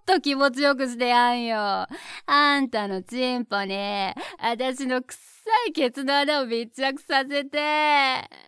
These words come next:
<laughs> 覚悟しろよ、おい。お、ああ、ま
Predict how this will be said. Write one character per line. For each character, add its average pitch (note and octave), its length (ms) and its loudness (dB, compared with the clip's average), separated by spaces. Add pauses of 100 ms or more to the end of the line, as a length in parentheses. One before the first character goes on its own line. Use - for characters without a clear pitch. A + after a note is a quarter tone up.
(160)
<laughs> D#4 420 4 (680)
覚 A3 440 -2
悟 E3+ 200 -6
し G3+ 220 -6
ろ A3+ 180 0
よ、 B3 40 2
お - 20 2 (1120)
い。 - 40 -8 (4000)
お、 F4+ 180 -4 (240)
あ C4 960 -2
あ、 C#4 40 -14 (500)
ま A#3 360 0